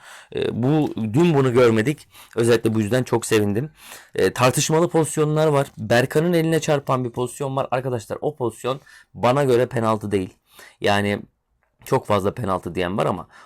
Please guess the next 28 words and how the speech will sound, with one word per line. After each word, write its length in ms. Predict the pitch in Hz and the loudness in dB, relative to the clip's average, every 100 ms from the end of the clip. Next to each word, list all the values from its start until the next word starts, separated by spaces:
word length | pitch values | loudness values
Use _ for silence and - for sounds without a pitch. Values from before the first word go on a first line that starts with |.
| - | -8
o 100 | - | -2
kadar 240 | 151 135 | 2 4
yakın 280 | 117 107 123 | 4 2 0
mesafeden 640 | 113 98 95 - 104 151 117 | -2 0 -2 -2 -4 -4 -4
ve 120 | - | -2
el 240 | 107 110 101 | 0 0 2
böyle 360 | 123 113 87 - | 2 2 0 -6
bu 120 | 110 | -6
kadar 260 | 113 110 | -2 -2
açık, 340 | - - - - | -2 -8 -14 -10
yani 140 | 90 | -12
çok 180 | - 107 | -8 -4
açık 300 | 110 92 101 | -4 -6 -2
değil. 280 | 117 113 - _ - - - | -2 -2 -8 _ -20 -20 -16
E, 160 | - 95 | -8 0
dolayısıyla 640 | 117 143 156 - 151 104 | 2 2 0 -2 -2 -2
burada, 340 | 127 135 127 - - - - | -2 0 0 -2 -16 -20 -6
e, 260 | 98 - - | -2 -2 0
özellikle, 480 | 120 123 156 - - - _ _ - | 2 2 0 0 0 0 _ _ -4
e, 80 | 90 | 0
eli 440 | 107 107 123 135 170 | 2 2 2 2 2
de 100 | 175 | 2
topa 260 | 127 135 | 0 -2
gitmiyor. 520 | 123 151 - 95 80 | -2 -2 -4 -6 -6
Yani 320 | 78 95 98 - | -4 -2 -2 -2
top 240 | 170 175 | -2 0
eline 260 | 143 156 160 | 0 2 0
çarpıyor. 500 | 139 95 - 104 | 0 -4 -2 -6